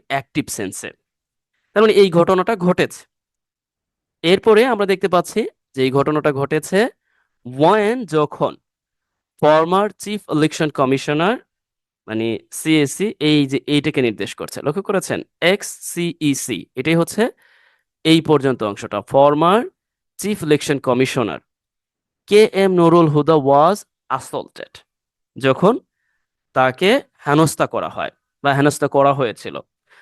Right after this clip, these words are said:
মূলত হচ্ছে এইটা প্যাসিভ ফর্মে আছে, আমরা জানি প্যাসিভ ফর্মে সাধারণত অক্সিলারি সাহায্যকারী ভার্ব, এরপরে,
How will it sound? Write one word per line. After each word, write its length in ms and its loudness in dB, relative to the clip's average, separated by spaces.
মূলত 420 4
হচ্ছে 360 0
এইটা 340 0
প্যাসিভ 480 -4
ফর্মে 340 2
আছে, 180 -8
আমরা 160 0
জানি 280 -4
প্যাসিভ 360 -8
ফর্মে 200 0
সাধারণত 420 -4
অক্সিলারি 720 -2
সাহায্যকারী 480 -4
ভার্ব, 260 -2
এরপরে, 380 -2